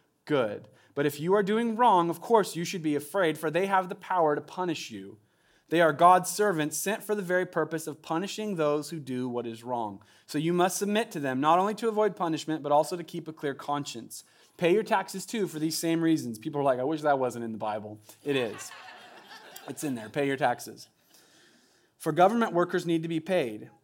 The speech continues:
They are serving God in what they do. Give to everyone what you owe them. Pay your taxes and government fees to those who collect them, and give respect and honor to those who are in authority. You're a follower of Jesus. You're under this. You are called to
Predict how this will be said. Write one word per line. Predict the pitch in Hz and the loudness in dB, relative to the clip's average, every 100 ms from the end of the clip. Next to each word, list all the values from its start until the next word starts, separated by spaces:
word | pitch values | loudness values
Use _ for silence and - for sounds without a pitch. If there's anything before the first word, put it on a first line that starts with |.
| - | -2
They | 151 | 2
are | 156 | 4
serving | 156 196 202 196 | 4 2 2 2
God | 180 180 175 | 6 6 6
in | 156 | 4
what | 151 | 0
they | 143 131 | 0 -2
do. | 127 113 104 - - | -2 -4 -6 -6 0
Give | 180 180 | 0 0
to | 196 | -2
everyone | 175 190 208 185 170 | 0 0 2 2 2
what | 160 156 | 0 0
you | 147 147 | -4 0
owe | 143 127 | 0 0
them. | 113 113 | -4 -12
Pay | - 170 | -2 0
your | 208 | 0
taxes | 214 185 175 180 170 | 2 0 0 -4 -4
and | 156 | 0
government | 151 170 175 | 0 0 -4
fees | - 139 139 | -4 -4 -2
to | 123 | -2
those | 127 131 | -2 -2
who | |
collect | 139 143 123 - | -6 -4 -4 -4
them, | 117 110 127 | -10 -8 -8
and | 120 | -4
give | 139 120 | -4 -4
respect | - - 139 147 226 - - _ _ 147 | -10 -4 2 2 2 -8 -20 _ _ -8
and | 147 151 | -8 -2
honor | 170 170 143 110 107 107 - _ | 2 4 2 -2 -4 -10 -20 _
to | 131 | -10
those | 120 123 131 160 - | -2 2 2 0 -4
who | - 135 | -6 -2
are | 117 - | -2 -4
in | 127 120 123 123 _ _ | -6 -6 -6 -8 _ _
authority. | 131 127 120 113 101 98 - _ 120 | -10 -8 -6 -4 -4 -10 -16 _ -8
You're | 117 | -8
a | |
follower | - 131 131 135 | 0 4 4 2
of | 127 | -4
Jesus. | 120 135 135 175 175 | -4 -6 -4 -6 -8
You're | 127 - | -10 -8
under | 123 131 147 | -6 -4 -4
this. | 156 185 190 | -2 -4 -4
You | 143 127 | -8 -8
are | |
called | 120 127 | -4 -4
to | 120 | -4